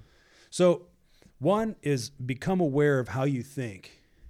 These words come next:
and understand that you're created to take action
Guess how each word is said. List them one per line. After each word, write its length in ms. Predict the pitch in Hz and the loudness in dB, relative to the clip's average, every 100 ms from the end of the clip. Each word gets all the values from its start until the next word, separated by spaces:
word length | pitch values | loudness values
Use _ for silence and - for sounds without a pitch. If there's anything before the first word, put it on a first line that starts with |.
| - _ - | -20 _ -8
and 120 | 135 | -6
understand 560 | 143 147 139 151 139 135 | -4 -6 -6 -4 -4 -4
that 140 | 104 | -4
you're 120 | 127 | -6
created 400 | 123 - 123 107 | -6 -6 -6 -8
to 80 | 98 | -16
take 260 | - 123 117 | -10 -10 -6
action 460 | 120 117 - 98 | -6 -6 -10 -14